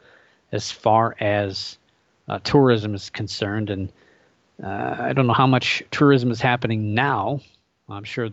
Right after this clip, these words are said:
there's a, a lot of people in the U K that are traveling there. Uh, but I guess they need every, every pound they can get. Um, now, it's, like I said before, it could be one of two. So it could be this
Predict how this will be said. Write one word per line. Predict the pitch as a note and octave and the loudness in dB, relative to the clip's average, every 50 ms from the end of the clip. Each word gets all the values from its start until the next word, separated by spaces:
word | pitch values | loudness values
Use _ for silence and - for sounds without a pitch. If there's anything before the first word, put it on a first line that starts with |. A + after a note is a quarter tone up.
| G#2+ - - | -10 -10 -8
there's | B2 A2+ A2 A2 - - | -6 -6 -6 -6 -4 -4
a, | A2 G2 G2 | -4 -4 -4
a | G#2+ G#2+ | -4 -2
lot | G#2+ G#2 | -2 -4
of | G#2+ - | 0 0
people | A#2 G#2 - G#2 | -2 0 0 -2
in | G2+ | -2
the | G2 G2 | -2 -4
U | G2 G2 | -4 -4
K | G2+ - - F3 F#3 | -2 2 4 4 6
that | E3 D#3+ | 6 4
are | B2 G#2+ | 4 2
traveling | - - B2+ A2 G#2 G2+ G2+ G2+ G2+ F#2+ | 0 0 0 2 2 0 -2 -4 -6 -4
there. | G2+ G2 G2 G2+ - - - - - - - - _ _ _ _ _ _ _ _ _ _ | -4 -6 -6 -8 -10 -16 -20 -20 -20 -20 -20 -20 _ _ _ _ _ _ _ _ _ _
Uh, | G#2+ G#2 G2+ G2 G2 | -8 -6 -6 -6 -4
but | F#2+ G#2+ A2 | -2 0 0
I | A2+ | 2
guess | B2 B2 A2 - | 2 0 2 2
they | - B2 | 0 0
need | A#2+ A#2+ A#2+ A#2 - | 2 2 0 0 0
every, | - C3 B2+ B2+ B2+ B2 A#2+ A#2+ A2 A#2 - _ _ _ _ _ _ _ _ _ _ _ _ _ _ | -2 0 0 2 2 2 2 0 -2 -8 -16 _ _ _ _ _ _ _ _ _ _ _ _ _ _
every | A#2+ A#2+ B2 B2 A2 | -6 -4 -2 -2 -2
pound | A#2 - - C3+ C3+ C3+ C3 B2 | -2 -2 0 0 0 0 0 -2
they | A2+ A#2+ A#2 A2 | -2 -2 -2 -2
can | - A2+ A2 | -2 -6 -6
get. | G#2+ A#2+ G#2+ - - - - - _ _ _ _ _ _ _ _ _ _ _ _ _ _ _ _ _ _ _ | -4 -4 -6 -6 -8 -16 -18 -20 _ _ _ _ _ _ _ _ _ _ _ _ _ _ _ _ _ _ _
Um, | - G#2 G#2 G#2+ G#2+ G#2+ G#2+ G#2+ A2 - _ _ _ _ _ _ _ _ _ _ _ _ _ _ _ _ _ _ _ _ _ _ _ _ _ _ _ _ _ _ _ - | -4 -2 -2 0 0 -2 -2 -4 -8 -12 _ _ _ _ _ _ _ _ _ _ _ _ _ _ _ _ _ _ _ _ _ _ _ _ _ _ _ _ _ _ _ 0
now, | A#2 A2+ A2 G#2+ A2+ - - _ | 2 4 4 2 0 -2 -10 _
it's, | - - C3+ - - - - - _ _ _ _ _ _ _ _ _ _ _ _ _ - | -10 -10 -8 -8 -10 -14 -16 -18 _ _ _ _ _ _ _ _ _ _ _ _ _ -6
like | B2 A2+ A#2 | -4 -2 -2
I | A#2 | -4
said | - - C3 G#2+ | -2 -2 -4 -4
before, | G#2 G#2 - - - C#3 B2+ G#2 F2 | -4 -10 -10 -6 -4 -2 0 0 -2
it | G2+ B2+ B2+ | -2 -6 -4
could | - - C3+ | -2 -2 0
be | D3+ G3 | 0 0
one | E3+ B2 C3+ D#3+ E3+ | 2 4 6 6 6
of | D#3 C3 | 4 0
two. | - - - F#3+ G3 - D2+ - | -4 -4 -4 -2 -2 -2 -6 -8
So | - - A2 | -8 -8 -8
it | G#2 | -8
could | - - G3+ G3+ | 2 2 2 2
be | G#3 G#3 | 2 -2
this | D#3 D#3 B2+ - - - | 0 0 -2 -2 -4 -14